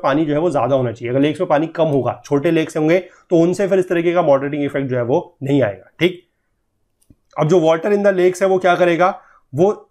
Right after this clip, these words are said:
एयर को, जो आसपास की जो एयर है उसको गर्मियों में ठंडा कर देगा by absorbing part of the heat,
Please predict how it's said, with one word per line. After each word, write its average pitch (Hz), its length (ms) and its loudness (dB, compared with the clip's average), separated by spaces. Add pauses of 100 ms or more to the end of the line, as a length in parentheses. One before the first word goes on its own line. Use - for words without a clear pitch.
एयर 190 280 4
को, 120 280 -10
जो 165 320 -2
आसपास 175 420 0
की 202 100 -8
जो 196 100 0
एयर 170 240 2
है 185 100 2
उसको 180 280 0
गर्मियों 147 300 2
में 175 100 0
ठंडा 143 220 0
कर 151 140 -2
देगा 156 300 -4
by 147 260 2
absorbing 147 420 0 (100)
part 151 260 2
of 147 60 -6
the 160 100 0
heat, 180 140 0